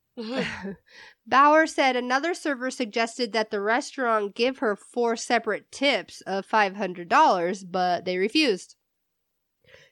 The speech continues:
It's unclear why the restaurant couldn't process five hundred dollars of the two thousand dollar tip, but they didn't give her even the five hundred dollars.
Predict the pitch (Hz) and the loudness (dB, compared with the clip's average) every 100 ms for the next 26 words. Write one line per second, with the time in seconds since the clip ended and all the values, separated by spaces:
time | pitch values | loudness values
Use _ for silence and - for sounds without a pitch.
0 | - 214 330 330 - - 349 320 233 196 | -8 0 0 0 -2 -2 0 0 0 4
1 | 208 226 285 294 285 277 - 285 269 240 | 8 8 8 4 2 2 0 -2 0 -2
2 | - 240 233 214 - 220 226 226 214 - | -2 -4 -4 -4 0 2 2 0 -2 -4
3 | 220 202 208 202 185 202 226 214 233 262 | 2 4 4 0 -4 -2 -2 4 6 6
4 | 269 269 - 196 220 233 247 - 277 269 | 4 -2 2 4 4 2 -4 -4 -4 2
5 | 277 277 269 277 277 269 262 302 302 - | 2 2 0 2 2 0 -2 0 0 -2
6 | _ _ _ _ _ - 208 208 202 196 | _ _ _ _ _ -6 -4 0 0 0
7 | 196 180 190 185 185 - 190 175 180 - | -2 -4 -6 -4 -8 -8 -10 -8 -10 -8
8 | - 208 208 196 180 - 98 92 - | -8 -8 -8 -8 -8 -10 -12 -12 -16